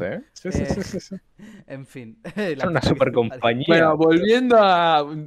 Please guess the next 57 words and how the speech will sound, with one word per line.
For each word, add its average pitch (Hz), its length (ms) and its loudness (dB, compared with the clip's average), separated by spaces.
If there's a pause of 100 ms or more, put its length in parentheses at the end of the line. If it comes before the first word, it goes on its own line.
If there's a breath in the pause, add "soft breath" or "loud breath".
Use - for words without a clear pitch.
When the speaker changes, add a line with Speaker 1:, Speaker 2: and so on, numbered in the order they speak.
(180)
Speaker 3:
chicos, 170 240 2
no 160 100 2
podemos 160 260 4
pasarnos 147 460 0
otra 143 380 4
hora 135 300 4
hablando 127 320 0
de 123 60 -2
Speaker 2:
No, 123 60 -10
Speaker 3:
este 127 80 -6
Speaker 2:
no, 123 60 -8
Speaker 3:
tema, 156 240 4
Speaker 2:
no, 139 80 0
Speaker 3:
nos 131 40 -6
Speaker 2:
no 131 40 -10
Speaker 3:
quedan 143 140 2
Speaker 2:
podemos. 139 240 -6
Speaker 3:
otros 123 180 -8
dos. - 160 -16
Speaker 1:
Change 147 320 0
Speaker 2:
No 127 80 -2
podemos. 123 340 -2
Speaker 1:
my 123 300 -4
mind. 107 140 -4
<laughs> - 180 -4 (180)
Speaker 2:
Em, 143 580 -8 (600)
a 135 120 -10
ver, 156 260 -6
la 143 180 -8
realidad 139 240 -10
es 170 60 -18
que 156 80 -14
hay - 40 -12
una 165 140 -14
sobreexplotación 139 760 -18
de 170 120 -14
indies 180 520 -18
y 131 140 -20
l-, 131 260 -18
l-, 143 280 -20 (160)
hoy 160 180 -12
en 170 100 -12
día, 170 140 -10
por 131 100 -18
ejemplo, 131 200 -18
esto 143 120 -18
lo 131 60 -16
escuché 131 260 -20
decir 123 300 -20
a 113 260 -20
Alex 117 240 -20
El 117 80 -20
Capo 110 220 -20
hace - 160 -20
poquito, 107 340 -20 (340)
hay 175 160 -10
una, 135 720 -10